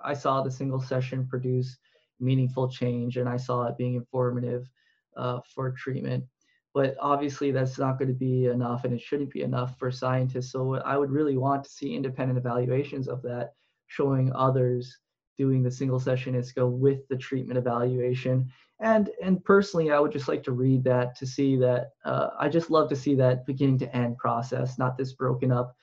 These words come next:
here's an F A like what I did, and then here's a treatment piece here, here's another treatment piece there. Like, most of my studies are from beginning to end, and I like to read other studies because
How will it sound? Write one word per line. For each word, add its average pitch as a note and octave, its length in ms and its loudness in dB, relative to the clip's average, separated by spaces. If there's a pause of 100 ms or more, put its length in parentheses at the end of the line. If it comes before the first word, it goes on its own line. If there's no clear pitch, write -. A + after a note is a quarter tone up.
(600)
here's C3+ 260 6
an C3 80 6
F B2+ 200 6
A C3 180 6
like B2+ 160 6
what B2+ 140 2
I D#3 160 2
did, C3 240 2
and B2+ 160 0
then B2+ 260 -2
here's C3+ 240 2
a C3 120 4
treatment C#3 460 -2
piece C#3 280 -2
here, C3+ 400 0
here's C3+ 160 0
another C3 240 2
treatment C3+ 400 -6
piece C3+ 240 -2
there. C3 300 2
Like, C3 180 0
most D3 240 -2
of F#3+ 60 0
my D#3+ 120 2
studies C3+ 540 -2
are B2+ 280 -2
from A#2+ 200 -6
beginning C3 540 0
to B2+ 120 0
end, C3 280 0
and B2 120 0
I C3+ 500 -4
like C3 220 -4
to C#3 80 -12
read C3+ 160 2
other B2+ 180 2
studies C3 380 0
because B2+ 440 -4